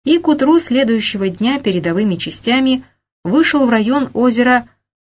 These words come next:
Какурин-Ярви, перерезал дорогу Мурманск-Петсама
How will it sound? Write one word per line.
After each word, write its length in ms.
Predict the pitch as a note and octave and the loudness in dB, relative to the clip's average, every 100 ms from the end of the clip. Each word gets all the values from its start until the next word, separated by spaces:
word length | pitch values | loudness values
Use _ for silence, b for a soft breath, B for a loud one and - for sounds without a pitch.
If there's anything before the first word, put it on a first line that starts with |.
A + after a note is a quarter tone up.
| _ _ - | _ _ -4
Какурин-Ярви, 1160 | C4+ C4 G3+ F#3 F3 D#3+ E3+ E3 D#3 D#3+ - _ _ _ - | -2 -2 -2 0 0 -2 -2 -2 -4 -8 -12 _ _ _ -4
перерезал 520 | G#3+ A3 G#3+ F#3+ F#3 | 0 2 2 0 0
дорогу 500 | F#3 G3+ G3 F#3 F3 | 0 0 0 -2 -2
Мурманск-Петсама 1300 | F3 G#3 B3 A3+ A3+ - - A3 - A3 F3+ E3 | -2 0 2 2 0 -4 -8 -6 -2 -2 -2 -6